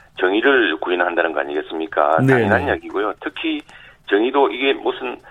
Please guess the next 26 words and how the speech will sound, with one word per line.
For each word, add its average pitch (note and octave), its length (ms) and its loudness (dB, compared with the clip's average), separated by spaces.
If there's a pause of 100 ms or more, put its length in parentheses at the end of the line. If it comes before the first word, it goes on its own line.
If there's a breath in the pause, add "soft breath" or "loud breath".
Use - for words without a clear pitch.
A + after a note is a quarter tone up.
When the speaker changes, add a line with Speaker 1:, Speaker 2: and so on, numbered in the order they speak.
(320 loud breath)
Speaker 1:
어, A2 260 4
바늘 D3+ 240 2
도둑 A2 280 0
잡는 G#2+ 280 0
게 G#2+ 320 2
정의 F#2 180 -4
검찰이 A2+ 380 -4
할 G2+ 140 -2
일이 F#2+ 180 0
아니고요. G2 460 -2 (240 soft breath)
Speaker 2:
네. A#2+ 180 4
Speaker 1:
권력형 E3 480 2
비리를 A#2 320 -2
잡는 G#2+ 240 2
것이 A2+ 220 -4
검찰이 F2 760 -4
할 F#2+ 200 -2
일입니다. C#2+ 320 -10
그 E2 200 0
악, F2+ 300 0 (460 loud breath)
거대한 G#2 440 4
악들을 F#2+ 800 -4
지금 C#3+ 220 -6
권력형 C#3+ 500 0
비리에 G#2+ 220 2
숨어서, B2 600 0